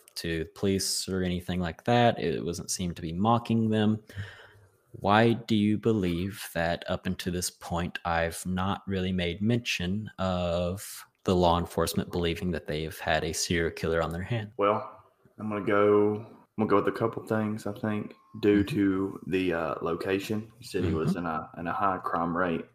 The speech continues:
Speaker 2: uh,
Speaker 1: Mm-hmm.
Speaker 2: I'm sure a high crime rate, big city, low income area where people go missing all the time. They just probably assumed that most of these people were, you know, you said under, you know, underage, uh, running away, getting away from an environment.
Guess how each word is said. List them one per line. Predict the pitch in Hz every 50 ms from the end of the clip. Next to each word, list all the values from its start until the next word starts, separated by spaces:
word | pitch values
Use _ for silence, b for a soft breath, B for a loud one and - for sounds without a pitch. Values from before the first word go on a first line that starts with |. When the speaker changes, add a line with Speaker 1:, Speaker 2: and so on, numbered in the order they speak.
| _ - -
Speaker 2:
uh, | 101
Speaker 1:
Mm-hmm. | 95 90 82 76 69 67 62 - - - _ _ _ _ _ _ - - - - -
Speaker 2:
I'm | 82 90
sure | 90 - - 95 95 92 92 92
a | 90 90 90 - - - - -
high | - - 135 135 127
crime | 117 - - 120 117 117 117
rate, | 117 113 110 -
big | 120 110 107
city, | - - - 113 113 113
low | 104 104 101 95 87
income | - 101 107 107 107 - 113 107 104
area | 85 98 104 107 104 107 107
where | 104 101 101 98
people | - - 110 107 - 110
go | 104 104 98
missing | 98 104 104 101 - - 110 104
all | 104 107 104
the | 101 104
time. | - - 117 123 123 123 123 135 - -
They | 101 98 87
just | - - 101 - - -
probably | - - 143 156 156 - 131 127
assumed | 127 127 - - 127 127 127 120
that | 117 117 -
most | - 120 135 135 -
of | 113
these | 113 113 113 -
people | - 117 117 113 - - 117 113 113
were, | - 85 78 69 78 - - - _ -
you | 120
know, | 113 101
you | 98 104
said | 104 - 101 90
under, | - 90 92 87 80 76 - - - - - _
you | - 73
know, | 78 -
underage, | - 110 117 95 90 85 87 95 104 110 123 139 147 - - - - _ _ _ -
uh, | - 87 82 80 - -
running | 104 104 101 101 104
away, | 92 95 98 101 104 107
getting | 104 110 104 95
away | 95 92 95 92 95
from | 95 - 95
an | 95 90
environment. | 87 90 101 98 101 110 123 131 139 143 135 135